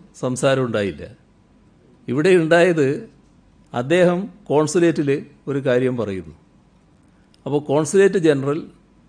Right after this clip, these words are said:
ഇദ്ദേഹത്തിന് സന്ദേശം അയക്കുന്നു, "നിങ്ങൾ ഈ സ്ത്രീയുടെ പേര് പറഞ്ഞുകൊണ്ട് ആ സ്ത്രീയുമായിട്ട് ബന്ധപ്പെടുക." അതിന് അദ്ദേഹം തിരിച്ച് നന്ദി പറഞ്ഞുകൊണ്ട് സന്ദേശം അങ്ങോട്ട് അയക്കുന്നു, ഈ സ്ത്രീയെ ബന്ധപ്പെടുന്നു.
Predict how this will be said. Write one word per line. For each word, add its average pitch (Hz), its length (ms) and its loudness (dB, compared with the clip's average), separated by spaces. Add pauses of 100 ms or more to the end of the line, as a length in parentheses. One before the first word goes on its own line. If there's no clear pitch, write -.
ഇദ്ദേഹത്തിന് 147 500 0
സന്ദേശം 139 460 -2
അയക്കുന്നു, 92 340 -4 (1040)
"നിങ്ങൾ 143 440 -2 (640)
ഈ 151 260 -6
സ്ത്രീയുടെ 147 400 -2
പേര് 135 240 0
പറഞ്ഞുകൊണ്ട് 127 360 -2
ആ 123 100 0
സ്ത്രീയുമായിട്ട് 123 540 -6
ബന്ധപ്പെടുക." 104 640 -8 (1200)
അതിന് 180 200 2
അദ്ദേഹം 160 300 2
തിരിച്ച് 139 460 -4 (140)
നന്ദി 139 260 -2
പറഞ്ഞുകൊണ്ട് 117 420 -4
സന്ദേശം 123 420 -6
അങ്ങോട്ട് 117 280 -8
അയക്കുന്നു, 95 400 -10 (220)
ഈ 208 160 -4
സ്ത്രീയെ 151 360 -6
ബന്ധപ്പെടുന്നു. 107 540 -8